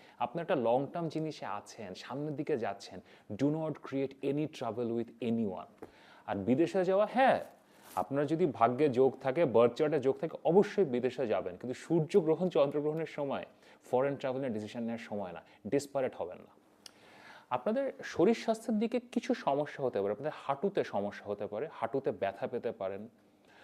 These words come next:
আহ, আপনাদের হাতে ব্যথা হতে পারে, হাতে ব্যথা, চেস্টে ব্যথা, চেস্ট কনজেশন। আপনাদের যাদের ক্রনিক হার্টের সমস্যা আছে, হার্টে কিছু সমস্যা হতে পারে, খাবার নিয়ে সমস্যা হতে পারে, হজমের সমস্যা হতে পারে,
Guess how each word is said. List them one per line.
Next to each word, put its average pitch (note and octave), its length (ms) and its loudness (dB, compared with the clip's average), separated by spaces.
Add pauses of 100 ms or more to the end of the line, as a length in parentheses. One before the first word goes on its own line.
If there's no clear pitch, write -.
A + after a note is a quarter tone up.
(200)
আহ, G2+ 160 -2
আপনাদের C3+ 280 -4
হাতে - 480 -2
ব্যথা A2 260 -2
হতে G#2 240 -6
পারে, G#2+ 220 -4
হাতে A2+ 360 -4
ব্যথা, G2+ 340 -6
চেস্টে C#3 440 -2
ব্যথা, A2 220 -2
চেস্ট - 280 -4
কনজেশন। G2+ 640 -4 (280)
আপনাদের C3+ 300 0
যাদের D3 220 -2
ক্রনিক B2+ 340 -4
হার্টের C#3 380 -4
সমস্যা A2 360 -6
আছে, G2+ 140 -8
হার্টে A#2+ 340 0
কিছু B2+ 140 -8
সমস্যা G#2 460 -8
হতে G#2 180 -6
পারে, G2+ 240 -6 (320)
খাবার D3 500 2
নিয়ে D3 140 -4
সমস্যা A2 420 -6
হতে G#2+ 120 -4
পারে, A#2+ 140 -2 (140)
হজমের C#3 320 -2
সমস্যা G#2+ 400 -8
হতে G2+ 200 -8
পারে, G#2 240 -4